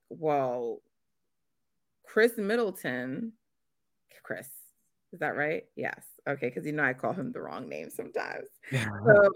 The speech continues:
Speaker 1: Khris Middleton, I was like, "Yes, I get it. He's not as good of a shooter as Klay." And I do think Klay is the better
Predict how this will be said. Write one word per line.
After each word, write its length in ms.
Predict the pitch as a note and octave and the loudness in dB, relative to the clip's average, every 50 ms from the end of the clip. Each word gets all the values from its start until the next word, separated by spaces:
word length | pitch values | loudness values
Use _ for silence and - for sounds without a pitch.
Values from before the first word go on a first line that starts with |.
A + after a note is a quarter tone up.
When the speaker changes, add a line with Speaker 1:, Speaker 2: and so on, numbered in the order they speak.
| - - - | 0 -2 4
Speaker 1:
Khris 220 | - A#3 A3 G#3 G#3 | 8 8 8 8 6
Middleton, 920 | A3 A#3+ C#4+ E4+ F4+ E4+ C#4+ - - A3 G3 F#3+ F#3 F#3 F#3 G3 F#3+ - - _ _ _ _ - _ - | 4 6 6 6 4 2 0 0 2 4 4 4 4 2 -2 -4 -6 -10 -12 _ _ _ _ -12 _ 2
I 180 | - A3 G#3+ G#3+ | 4 6 6 6
was 180 | G#3 G3+ G#3 | 6 4 2
like, 520 | A#3+ G3+ G3+ G3 G3 F#3+ F#3+ F#3+ F#3+ F#3 - | 0 0 2 4 6 6 4 4 2 -2 -6
"Yes, 300 | - A3+ B3 B3+ A3 A3+ - | -6 0 2 2 2 2 2
I 80 | F#3+ | -2
get 280 | F#3+ G3+ - F3+ E3+ D3+ | -4 -2 0 2 2 2
it. 80 | C#3 G3 | 2 2
He's 180 | G3 F3+ E3+ | -2 -6 -8
not 400 | E3+ F3 F3 F3 E3+ E3 C3 - | -6 -2 2 4 4 4 4 4
as 140 | D#3 D#3 D#3+ | 0 -4 -4
good 220 | D#3+ - D3 B2+ | -4 -4 -2 -2
of 120 | C3+ C3 - | -2 -4 -6
a 60 | C#3+ | -6
shooter 340 | C#3+ - - B2 A#2 G#2+ - - | -8 -8 -10 -8 -8 -6 -6 -8
as 120 | B2+ - _ - | -10 -12 _ -16
Klay." 220 | - - - B1+ - - | -14 -12 -10 -10 -10 -10
And 180 | - - D3+ D#3 | -6 -4 0 0
I 120 | D3 D#3+ | 0 0
do 180 | E3 - D#3+ E3 | 0 -2 -6 -8
think 240 | - - D#3 C3+ - | -6 -6 -8 -8 -6
Klay 220 | - D3+ C3+ - - | -4 -4 -2 -2 -2
is 80 | D3+ - | -4 -8
the 60 | - - | -10 -10
better 280 | - - - - - | -10 -10 -10 -10 -10